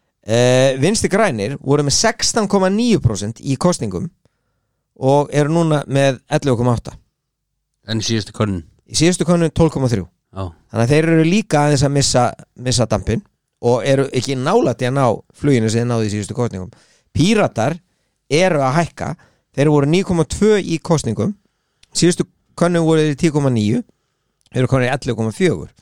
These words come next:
Speaker 2: Hvernig er með opna bókhaldið á þeim? Ja.
Speaker 1: Samfylkingin var með tólf komma eitt prósent, eh,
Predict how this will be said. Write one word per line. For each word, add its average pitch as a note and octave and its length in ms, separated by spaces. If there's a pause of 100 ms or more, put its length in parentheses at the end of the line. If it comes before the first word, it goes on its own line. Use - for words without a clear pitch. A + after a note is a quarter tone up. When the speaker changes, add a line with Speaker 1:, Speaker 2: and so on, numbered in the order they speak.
Speaker 2:
Hvernig B2+ 220
er - 20
með B2+ 140
opna D#3+ 200
bókhaldið B2 460
á G2+ 80
þeim? F#2+ 160 (340)
Ja. A2+ 140 (720)
Speaker 1:
Samfylkingin D3+ 1080 (1080)
var C3+ 220
með D3+ 160
tólf G3 320
komma G3+ 160
eitt G#3 160
prósent, A#2 640 (2000)
eh, A2 500